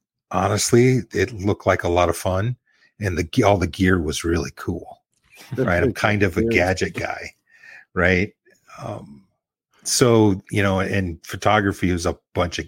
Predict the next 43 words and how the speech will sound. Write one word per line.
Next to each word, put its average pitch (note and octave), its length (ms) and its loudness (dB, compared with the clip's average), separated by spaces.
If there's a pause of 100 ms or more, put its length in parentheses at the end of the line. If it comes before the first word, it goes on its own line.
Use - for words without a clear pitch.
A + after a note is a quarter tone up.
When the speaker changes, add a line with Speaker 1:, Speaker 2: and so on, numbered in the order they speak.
Speaker 1:
gadgets. - 720 -10 (260)
Speaker 2:
Mm-hmm. F#2+ 380 -2
Speaker 1:
And G2 100 2
I F2 80 0
just F2 300 -6
loved F#2+ 320 2
the, F2 200 -2 (120)
I F#2+ 80 0
loved F2+ 340 0
all F2+ 160 2
that F2 220 -4
part G2 260 2
of F#2 140 0
it. F#2+ 240 2 (580)
And G2+ 320 -4
it B2+ 60 -2
was C3+ 200 0
fun. D3 480 2 (460)
And A2+ 300 0
he B2 160 -2
was D3+ 160 2
starting C#3+ 320 2
to B2+ 60 0
get A#2+ 200 2
into A#2+ 240 0
the, G2+ 280 2
the G2+ 140 2
photojournalism G#2 920 0
thing. G2 320 -4 (400)
And G2+ 220 -4
that A#2+ 220 4
really F#2+ 520 0
looked E2 320 -10
like D#2 180 -8
a D#2 60 -8
lot E2 180 -6
of D#2+ 80 -12
fun. - 280 -16 (1700)
Um, F#2 300 -8
meeting G2+ 280 0
people, G2+ 460 2
telling F#2+ 380 0
stories, F#2+ 920 2